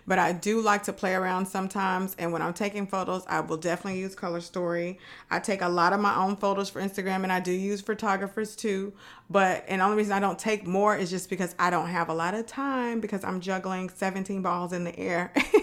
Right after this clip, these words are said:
Uh, but, you know, thanks to you guys' support, I'm being able to slow down just a little bit. Um, then we have Legend, which I love. This is an app that you can use to take words and create different little videos,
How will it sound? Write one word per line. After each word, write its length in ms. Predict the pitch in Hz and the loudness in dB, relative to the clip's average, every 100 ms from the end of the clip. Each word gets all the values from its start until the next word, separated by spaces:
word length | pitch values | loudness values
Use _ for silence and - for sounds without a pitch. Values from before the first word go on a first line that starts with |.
| - 339 - - - - - | 4 -2 -4 -8 -6 -4 6
Uh, 240 | 226 208 196 | 10 10 8
but, 520 | 175 240 247 - - - - - - | 6 10 10 8 0 -20 -20 -14 0
you 140 | 208 | 2
know, 100 | 202 | 4
thanks 260 | 190 208 208 | 4 0 0
to 60 | 208 | 0
you 80 | |
guys' 220 | 202 185 185 | 4 2 2
support, 340 | 185 240 233 | 0 2 4
I'm 140 | - | 4
being 160 | 190 190 | 2 0
able 200 | 185 175 | -2 -2
to 60 | 175 | -4
slow 240 | - 190 | -2 0
down 220 | 180 170 | 0 -2
just 160 | 170 - | -2 -4
a 60 | |
little 240 | 175 170 160 | -2 -2 -2
bit. 420 | - 78 - - - _ - | -4 -6 -8 -14 -20 _ 0
Um, 460 | 185 180 175 175 | 2 2 0 -4
then 280 | 175 214 233 | 0 2 2
we 160 | 226 240 | 2 2
have 420 | 208 190 190 190 | 4 4 4 0
Legend, 680 | 185 185 190 214 208 214 226 | -2 0 0 0 -2 -2 -4
which 240 | 196 196 - | -4 -4 2
I 140 | 185 | 4
love. 640 | 180 180 185 190 220 208 175 | 4 4 6 4 2 -2 0
This 220 | 208 214 | 0 0
is 240 | 208 202 | 0 0
an 100 | 202 | 0
app 280 | - 180 - | 0 0 0
that 180 | 185 - | -4 -4
you 80 | 202 | -6
can 180 | 196 185 | -4 -2
use 320 | 180 185 180 | -2 -2 -4
to 440 | - 202 185 180 175 - - - | -4 -2 0 -2 -6 -16 -20 -6
take 280 | - 208 185 | 2 2 4
words 500 | 170 180 202 214 208 - | 4 6 6 4 0 -6
and 160 | 180 | -6
create 380 | - 208 185 165 | -2 0 0 0
different 280 | 185 190 185 | -2 -2 0
little 180 | 185 170 | 0 0
videos, 640 | 180 180 185 190 196 | 0 2 2 2 0